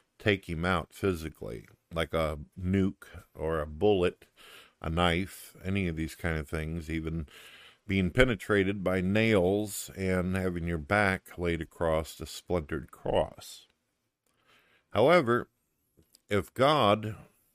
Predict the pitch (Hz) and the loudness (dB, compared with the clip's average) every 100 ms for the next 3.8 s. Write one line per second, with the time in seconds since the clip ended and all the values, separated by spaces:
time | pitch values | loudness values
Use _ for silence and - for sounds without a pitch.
0 | - 95 - - 90 - 98 92 82 78 | -2 -2 -2 -4 -4 -2 -2 -2 -4 -8
1 | 80 87 120 87 90 95 82 82 - 104 | -6 -2 2 4 4 0 -4 -6 -6 -4
2 | 87 78 - 85 78 - - 82 78 95 | -4 -6 -2 -2 -2 -4 -12 -8 -6 -4
3 | 82 80 - 123 127 87 82 85 | -4 -6 -6 0 2 2 0 -6